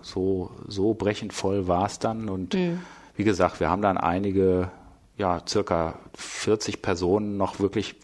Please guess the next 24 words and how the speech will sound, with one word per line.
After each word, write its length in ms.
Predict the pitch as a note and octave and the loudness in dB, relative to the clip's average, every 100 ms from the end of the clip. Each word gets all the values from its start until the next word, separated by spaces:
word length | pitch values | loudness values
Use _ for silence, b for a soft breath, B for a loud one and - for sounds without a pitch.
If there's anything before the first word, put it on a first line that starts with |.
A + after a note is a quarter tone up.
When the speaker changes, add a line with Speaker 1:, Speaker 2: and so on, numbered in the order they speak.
| - | -4
Speaker 1:
an 160 | G#2 | 0
der 140 | G2+ F#2+ | 0 0
Tür 180 | A2 | 0
nach 160 | A2 G#2+ | 2 0
Hause 240 | F2 E2+ | -2 -2
schicken 300 | - - - | -6 -8 -12
müssen. 260 | E2+ - - B B B B B | -12 -12 -12 B B B B B
Das 180 | A#2+ C#3+ | 4 6
haben 140 | E3+ | 4
wir 80 | D#3 | 6
dann 160 | C3 | 6
wiederholt, 680 | B2 A2 G2 G2 G#2 A2 - - - | 6 6 6 6 6 6 0 -4 2
äh, 180 | G2+ - | 2 2
ich 120 | - | -2
glaube 260 | - G#2 G#2+ | 4 6 6
im 120 | G2 | 2
April. 560 | F#2 - A2 F#2+ B2+ F#3 - B B B - | 0 0 0 2 2 0 -14 B B B -2
Und 100 | G#2+ | 0
es 100 | G2+ | 4
war 100 | A2 | 4
ein 120 | G#2+ | 4
ganz 220 | G2 F#2 - | 2 0 -2
ähnliches 520 | G2+ F2+ E2+ G2+ - | 0 0 0 -4 -4
Bild. 600 | - F2 A2 F3+ - | 0 4 4 4 -2